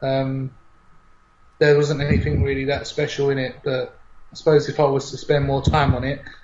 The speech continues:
I didn't really like the Citadel part where you go into there because, you know, I was messing about. <clears throat> Um, Don was being serious, going around looking for weapons and stuff, and Gareth, you joined him.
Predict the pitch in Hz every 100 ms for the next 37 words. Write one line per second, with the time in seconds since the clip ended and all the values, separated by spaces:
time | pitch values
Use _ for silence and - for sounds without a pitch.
0 | - 180 185 165 156 151 147 - - 156
1 | 151 135 131 123 - 131 135 143 139 135
2 | 139 135 131 131 _ - - 135 131 127
3 | 131 - 135 127 - - - - - -
4 | 151 143 143 139 147 139 - 135 131 131
5 | 131 - - - - _ - - - -
6 | - 139 127 127 - 143 143 131 120 135
7 | 131 127 123 - - - - - - 143
8 | 135 131 127 - 135 135 127 131 131 135
9 | 131 131 131 127 123 - 131 127 135 139
10 | 135 - 143 139 131 127 123 131